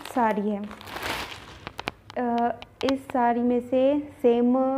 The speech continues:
yellow color की साड़ी का review मैं आप लोगों के साथ पहले ही share कर चुकी हूँ मेरे channel पर। और, और जैसे कि मैंने आपको बताया था, ये बहुत ही लाइट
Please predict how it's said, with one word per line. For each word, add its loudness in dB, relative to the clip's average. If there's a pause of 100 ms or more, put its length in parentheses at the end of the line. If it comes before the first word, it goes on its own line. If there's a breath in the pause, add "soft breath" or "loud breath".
(380 loud breath)
yellow 4
color 4
की 0
साड़ी -2
का 0
review 2
मैं 6
आप -2
लोगों -2
के -2
साथ -2
पहले 0
ही 0
share 0
कर -4
चुकी -6
हूँ 0
मेरे 2
channel 0
पर। 4 (600 loud breath)
और, -2 (300 loud breath)
और 2
जैसे 0
कि -4
मैंने 2
आपको -2
बताया 0
था, -4
ये 0
बहुत 2
ही 2
लाइट 2